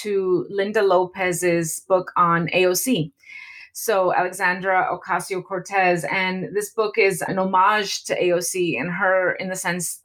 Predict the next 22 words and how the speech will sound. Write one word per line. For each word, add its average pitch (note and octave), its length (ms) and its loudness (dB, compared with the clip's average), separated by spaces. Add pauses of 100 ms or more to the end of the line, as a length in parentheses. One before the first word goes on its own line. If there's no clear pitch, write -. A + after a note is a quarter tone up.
of E3 320 2
what F3+ 140 4
she's E3+ 200 -6
contributing F3 720 0
to F#3+ 140 -4
female G#3 400 2
culture, F#3 600 0
to E3+ 560 0
Latina F#3+ 480 0
culture, F#3 340 0
and E3 260 2
women F3+ 240 -2
of E3+ 140 -6
color F#3+ 320 2
culture. F3+ 580 2
And F3+ 280 2
so F3 320 2
Linda G3 340 0
Lopez, G3 540 2
J E3+ 220 2
Lo's F#3+ 240 0
sister, F3 460 -4